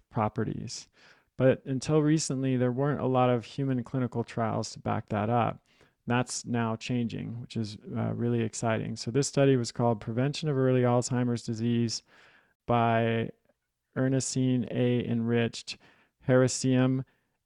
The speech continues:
Erinaceus. I always struggle with that one. <laughs> Um, this, that's the scientific name for lion's mane mushroom. Um, mycelia pilot double-blind placebo-controlled study. Okay, so this was a forty-nine-week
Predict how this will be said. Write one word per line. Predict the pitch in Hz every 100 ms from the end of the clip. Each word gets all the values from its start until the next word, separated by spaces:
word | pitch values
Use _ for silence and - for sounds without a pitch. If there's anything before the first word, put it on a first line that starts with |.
| _
Erinaceus. | 131 127 127 117 110 - 143 117 127 131
I | 117
always | 120 117
struggle | - 123 123
with | 120 107
that | 131 131
one. | 120 123 - - - -
<laughs> | -
Um, | 135 123 123 117
this, | 127 127
that's | - 131 -
the | - 123 117
scientific | - 120 113 - 117 113
name | 120 113 113 113 127 _
for | - 120 117 113 107 _ _ _
lion's | 123 117 117 107
mane | 110 113 113 - -
mushroom. | 117 110 117 113 135 - _ - - _ _ _ _
Um, | 240 123 120 117
mycelia | - 123 - 139 139 131 131 -
pilot | 123 123 123 123 -
double-blind | 131 127 117 120 120 113
placebo-controlled | 117 104 - 117 117 113 - - 113 110 110
study. | - - 110 - 104 - _ 160
Okay, | 117 127 135
so | 127 123 117
this | 131 131
was | 139 120
a | 113
forty-nine-week | - - 139 143 143 143 127 127 123 117 120 113 113